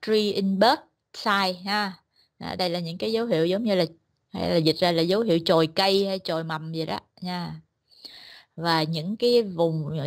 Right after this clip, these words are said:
giãn phế quản nó có thể rất là nhiều và nó, ờ, tạo thành một cái như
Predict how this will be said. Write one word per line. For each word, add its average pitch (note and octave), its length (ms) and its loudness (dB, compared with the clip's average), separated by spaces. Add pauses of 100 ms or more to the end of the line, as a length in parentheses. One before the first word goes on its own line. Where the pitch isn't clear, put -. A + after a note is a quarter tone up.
(140)
giãn D3+ 280 2
phế A#3 140 -2
quản G3 420 0
nó B3 80 -8
có - 180 -6
thể F3+ 340 -4
rất A#3 200 -4
là F#3+ 100 0
nhiều D#3 540 0 (640)
và D#3+ 260 0
nó, F#3 640 0
ờ, F3 300 0 (100)
tạo - 280 0
thành D#3+ 260 -2
một D#3 220 -6
cái - 120 0
như F3 200 0